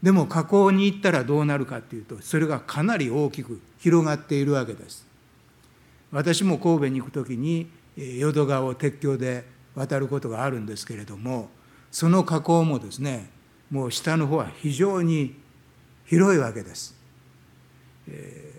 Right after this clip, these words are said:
ー、まあ、預言者のエゼキエルっていうのはそんなに大きな川は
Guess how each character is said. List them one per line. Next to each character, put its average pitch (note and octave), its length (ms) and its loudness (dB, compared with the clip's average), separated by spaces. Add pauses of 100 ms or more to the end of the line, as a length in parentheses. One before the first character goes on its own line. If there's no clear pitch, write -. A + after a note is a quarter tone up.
(140)
ー、 E3 40 -8
ま D3 80 2
あ、 - 20 2
預 C#3+ 140 4
言 F#3+ 180 6
者 F3 140 2
の C#3 100 2
エ C#3 100 4
ゼ D3+ 180 4
キ G3 120 2
エ F3 80 4
ル D3 100 2
っ - 40 0
て D3+ 140 -8
い C3+ 40 -2
う - 40 -2
の A#2 40 -4
は A2 60 -6
そ D#3 180 -2
ん F3+ 80 2
な F3 80 2
に F3 120 4
大 F3+ 160 4
き C#3+ 100 -2
な B2 120 -4
川 B2 300 -2
は G#2+ 220 -6